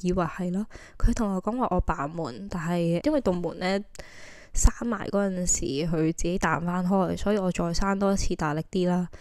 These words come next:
咁可能，呃，佢唔知道我裏邊係咁諗㗎，佢一望就係望到我好大力咁閂道門，所以我分別就有同阿 A 同阿 H 道歉嘅，我又同佢講話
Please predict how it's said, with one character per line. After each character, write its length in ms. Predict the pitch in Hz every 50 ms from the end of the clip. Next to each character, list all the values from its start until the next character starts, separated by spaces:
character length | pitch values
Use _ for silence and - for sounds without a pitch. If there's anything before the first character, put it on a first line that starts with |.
| - - - - - -
咁 240 | 214 214 233 247
可 220 | - - 208 214 226
能， 440 | 220 190 175 160 156 151 160 160 -
呃， 400 | - - 170 160 160 165 165 165 180 - - - - - - - -
佢 180 | - 190 233
唔 180 | 269 269 202 180
知 120 | 190 247 285
道 120 | 277 233
我 100 | 214 190
裏 80 | 175 170 165 165
邊 140 | - 165 160
係 160 | 156 165 165
咁 140 | 165 175 196
諗 240 | 185 160 151 165
㗎， 120 | 180 190 - - -
佢 140 | - - 190
一 60 | 208 240
望 280 | 247 254 226 185 160 165
就 80 | 160
係 220 | 160 165 170 170 165
望 180 | 165 160 160
到 120 | 165 165 185
我 180 | 226 202 180
好 160 | 165 165 180
大 160 | 208 190 156 156
力 80 | 156
咁 180 | 160 - 160 170
閂 280 | - - 196 190 185
道 100 | 185 165
門， 260 | 151 160 160 - 160 170 - - -
所 240 | - - 233 254 277
以 360 | 294 294 277 240 196 147 - - - - - - - -
我 80 | 190
分 260 | 196 - 220 220 226
別 120 | - 185 175
就 140 | - 175 170
有 180 | 170 165 175
同 240 | - - 180 170 165
阿 360 | 165 170 185 190 185 190 190 - - - - - - - - - - - - - - - - - _ -
A 340 | 226 220 220 220 220 214
同 240 | - - - 180 160
阿 100 | 156 160 156
H 300 | - 220 214 - - -
道 180 | - 180 160 156
歉 160 | - 165 151
嘅， 280 | - - 160 160 151 151 139
我 80 | 175
又 140 | 185 180 170
同 160 | 175 165 160
佢 120 | - 180 170
講 240 | 170 170 170 180
話 300 | 190 202 190 175 175 175